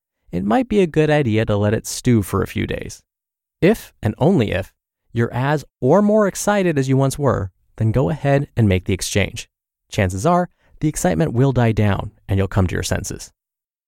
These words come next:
Tip number two, seek advice. Talk to a friend or mentor, someone who can be objective about the purchase decision. Ask them what they think about it.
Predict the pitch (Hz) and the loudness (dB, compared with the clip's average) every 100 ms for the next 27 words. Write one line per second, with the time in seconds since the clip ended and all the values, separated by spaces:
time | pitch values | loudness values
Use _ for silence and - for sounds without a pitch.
0 | _ _ _ _ - - 151 131 - 92 | _ _ _ _ 0 2 2 0 0 -4
1 | - _ _ _ _ - - 147 - - | -6 _ _ _ _ -8 0 0 -2 -2
2 | 110 98 - - _ _ _ _ _ _ | 2 2 0 -8 _ _ _ _ _ _
3 | _ _ _ - 90 - 131 - 165 139 | _ _ _ -4 -2 0 -2 0 0 0
4 | 101 - - 120 147 160 - 101 - _ | -2 -6 -2 0 2 0 0 -4 -6 _
5 | _ - - 143 175 202 160 156 139 120 | _ -14 -2 0 2 2 0 -2 -4 -2
6 | 110 98 135 135 - 98 95 95 - - | -2 0 0 0 0 -4 0 -2 -2 -2
7 | 117 - 101 - - 107 101 73 - _ | -2 -2 -6 -6 -4 -2 -2 -6 -12 _
8 | _ _ 127 - 170 160 127 139 - 92 | _ _ -6 0 2 4 4 2 2 0
9 | 92 95 95 | 0 -2 -4